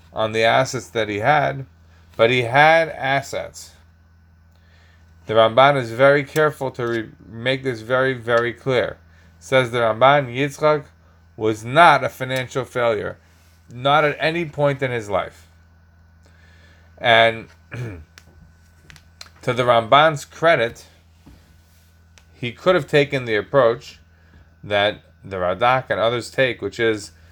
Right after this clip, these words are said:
to say that when it came time to sell the Bechorah, there are some who say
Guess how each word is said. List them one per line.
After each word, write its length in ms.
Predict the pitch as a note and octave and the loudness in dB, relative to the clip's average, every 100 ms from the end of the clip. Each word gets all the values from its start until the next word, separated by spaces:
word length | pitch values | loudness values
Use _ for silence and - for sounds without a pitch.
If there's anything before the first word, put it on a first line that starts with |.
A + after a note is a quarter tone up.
| - - _ | -20 -20 _
to 120 | A#2 | -8
say 300 | - C#3+ C#3+ | 0 6 6
that 360 | B2+ A#2 A2 - _ _ _ _ _ _ _ _ _ _ | 6 2 2 -2 _ _ _ _ _ _ _ _ _ _
when 380 | - G#2+ C#3 D#3 | -16 0 0 2
it 180 | C#3+ - | -2 -4
came 300 | D3+ D3 C#3 | -4 -4 -4
time 320 | C3+ C3 C3 | -2 -2 -2
to 120 | A#2 | -6
sell 300 | G#2+ - A#2+ | -10 0 0
the 120 | A#2 G2 | 0 -6
Bechorah, 720 | F#2+ - B2 B2+ F#2 G#2+ B2 _ _ _ _ _ _ _ _ | -8 -2 0 2 2 -2 -8 _ _ _ _ _ _ _ _
there 160 | G#2+ A2 | -2 2
are 120 | G#2+ | 2
some 360 | G2+ - D#3+ D#3+ | -2 0 2 2
who 160 | C#3+ | -2
say 560 | B2+ - D3 A2+ G#2+ B2+ | -4 0 2 2 0 -6